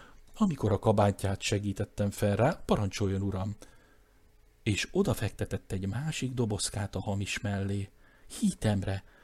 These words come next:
a saját mamájuk sem tudta volna megkülönböztetni őket. Felnyitottam, és ott voltak az öreg gyöngyök, olyan vidáman, csillogóan mosolyogtak rám, mint a csuda.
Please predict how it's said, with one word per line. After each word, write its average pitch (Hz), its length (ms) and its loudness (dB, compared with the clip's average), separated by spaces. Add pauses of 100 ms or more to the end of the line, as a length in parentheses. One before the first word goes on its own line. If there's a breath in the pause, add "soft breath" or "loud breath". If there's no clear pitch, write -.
(160 soft breath)
a - 80 -4
saját 120 480 2
mamájuk 104 440 4
sem 101 160 0
tudta 104 280 -2
volna 98 220 2
megkülönböztetni 101 920 -2
őket. 101 340 -4 (680 loud breath)
Felnyitottam, 135 920 6 (760 soft breath)
és - 260 2
ott 190 180 10
voltak 110 360 2
az - 180 -4
öreg 104 340 -4
gyöngyök, 107 520 0
olyan 170 340 6
vidáman, 107 600 4
csillogóan 117 600 4
mosolyogtak 110 520 2
rám, 127 180 0
mint 113 180 2
a 104 60 -2
csuda. - 380 -2